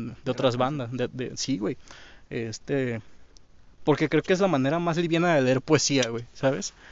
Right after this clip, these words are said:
Speaker 2: Eh, en, en varias bandas la, la poesía, güey, es un recurso, pues, que ya es muy natural, güey, que está muy adentro, güey. Este, pero sí, güey, salir, más que nada, güey,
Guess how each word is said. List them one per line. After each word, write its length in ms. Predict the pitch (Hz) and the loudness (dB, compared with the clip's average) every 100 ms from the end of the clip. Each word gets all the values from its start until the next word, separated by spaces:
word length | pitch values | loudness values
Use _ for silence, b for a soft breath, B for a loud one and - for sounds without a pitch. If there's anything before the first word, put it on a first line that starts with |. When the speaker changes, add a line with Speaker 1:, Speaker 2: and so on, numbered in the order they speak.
| B B B - | B B B -2
Speaker 2:
Eh, 520 | 123 123 120 - 120 | 2 2 0 0 -2
en, 140 | 120 - - 127 | -4 -8 -10 -4
en 120 | 123 | 0
varias 220 | 135 147 | 2 2
bandas 280 | 151 151 151 | 2 4 4
la, 240 | 123 117 | 4 4
la 120 | 113 | 2
poesía, 420 | 110 120 - 131 131 | 0 -2 0 2 2
güey, 160 | 139 | 2
es 140 | 135 - | -2 -2
un 100 | 131 | -2
recurso, 760 | 139 - 131 - 147 131 120 - - - - - - - | -2 -4 -4 0 0 0 -2 -8 -18 -20 -20 -20 -20 0
pues, 160 | 151 | 0
que 120 | - 147 | 4 6
ya 80 | 147 | 6
es 60 | |
muy 140 | 160 170 | 6 4
natural, 380 | 170 139 135 | 4 4 4
güey, 140 | 123 110 | 4 -2
que 100 | 117 | -4
está 320 | - 135 135 | 0 0 2
muy 200 | 131 139 | 0 2
adentro, 360 | 135 131 123 117 | 2 0 0 -4
güey. 100 | 110 - - b b b b b b b | -4 -12 -20 b b b b b b b
Este, 840 | - 123 113 - - 143 135 120 - | -8 -6 -6 -8 -4 -2 0 -2 2
pero 140 | 143 | 2
sí, 160 | 135 220 | 4 2
güey, 140 | 214 - | 0 0
salir, 260 | 147 175 | -2 -2
más 200 | 160 156 | -2 -4
que 100 | - | -2
nada, 280 | 208 202 202 | -2 0 2
güey, 200 | 196 214 | 2 -2